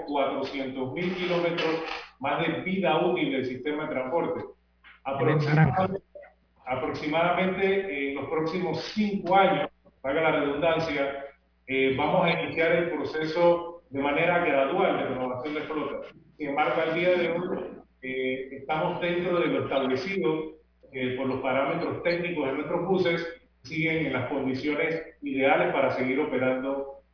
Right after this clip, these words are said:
Speaker 1: en la ciudad de Panamá y San Miguelito.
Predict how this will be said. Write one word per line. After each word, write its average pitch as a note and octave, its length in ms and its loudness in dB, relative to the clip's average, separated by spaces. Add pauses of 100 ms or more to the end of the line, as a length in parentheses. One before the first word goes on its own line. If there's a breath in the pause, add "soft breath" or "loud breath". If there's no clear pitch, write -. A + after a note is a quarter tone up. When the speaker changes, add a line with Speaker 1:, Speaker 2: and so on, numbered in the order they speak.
(180)
Speaker 1:
en A2+ 60 -8
la A2+ 80 -2
ciudad C3 300 4
de - 80 2
Panamá B2+ 600 0
y - 120 -8
San A#2 260 -4
Miguelito. D3+ 600 -4